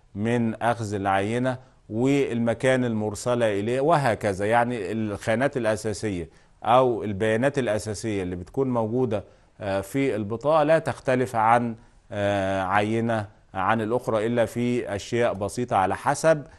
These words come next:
نوع العينة اللي تم أخذها. تعالوا بقى نستعرض مع بعض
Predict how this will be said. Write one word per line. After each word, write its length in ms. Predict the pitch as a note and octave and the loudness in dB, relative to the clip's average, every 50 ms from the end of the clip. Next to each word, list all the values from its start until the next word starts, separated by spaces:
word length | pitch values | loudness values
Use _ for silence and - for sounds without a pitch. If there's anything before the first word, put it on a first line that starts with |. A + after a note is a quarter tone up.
| - _ _ - | -20 _ _ -10
نوع 520 | G2 G#2 A2 A#2 B2 B2+ C3 C3 C3 B2+ - - | -6 -4 -2 0 0 2 2 4 2 2 0 -2
العينة 680 | G#2+ G#2+ G2+ F2+ F#2 F#2+ F#2 G2 G#2+ A2 A2+ A#2+ A#2 A2 - - _ _ - | -2 -2 0 0 0 0 0 0 -2 -2 -2 -2 -4 -6 -8 -16 _ _ -8
اللي 200 | G#2+ G#2+ G#2 G#2 | -4 -2 -2 -2
تم 440 | G2+ G#2 A2+ A2 G#2+ G#2+ G#2 G2+ G2 | 0 0 0 0 0 0 -2 -4 -4
أخذها. 560 | - - A2+ A2+ - G2 E2+ F#2+ E2 D2+ D2 - - _ _ _ _ _ _ _ _ _ _ _ _ _ _ - - - | -4 -2 -2 -2 -2 -2 -2 -2 -2 -4 -6 -12 -16 _ _ _ _ _ _ _ _ _ _ _ _ _ _ -20 -8 -2
تعالوا 280 | G2 F#2 A2 B2 B2 A#2 | 2 4 4 4 6 6
بقى 140 | B2 B2 | 6 6
نستعرض 420 | B2 A#2 - - A#2+ A#2 A#2+ A2+ G2+ | 6 4 2 4 4 4 4 4 2
مع 180 | G#2+ G#2 G2+ | 2 4 4
بعض 340 | G2+ G#2+ A#2 A#2 A2+ G#2+ - | 6 6 6 6 6 4 -2